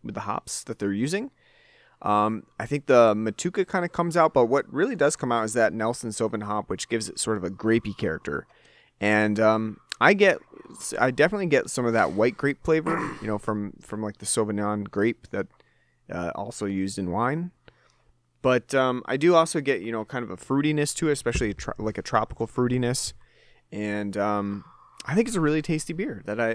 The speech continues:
I, you know, it's not something that they normally do. It's a lot of times when you have Sloop, you're kinda like,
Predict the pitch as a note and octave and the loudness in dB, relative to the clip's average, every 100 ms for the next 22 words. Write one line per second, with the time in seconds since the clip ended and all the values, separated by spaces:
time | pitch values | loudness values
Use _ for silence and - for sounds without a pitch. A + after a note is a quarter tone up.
0 | G#2+ A#2 A2+ B2 A#2 A#2 - B2+ - - | -2 -6 -6 -6 -6 -6 -4 -4 -4 -8
1 | C3+ C3 B2+ A#2 A#2+ A#2+ A#2 A#2 C#3 G3+ | -6 -4 -4 -2 -2 -2 -2 -2 4 4
2 | A2+ G#2 F#2 A#2+ C#3 C#3 C3 A#2 - - | 4 -2 -2 0 0 0 -2 -4 -8 -16
3 | _ _ _ _ - _ _ - - _ | _ _ _ _ -20 _ _ -20 -20 _
4 | C3 C3+ A#2+ D#3+ E3 - A#2+ A#2 G#2+ G#2 | -2 0 2 2 2 0 0 0 -4 -4
5 | B2 A#2 A2 G#2+ | -2 0 -2 -4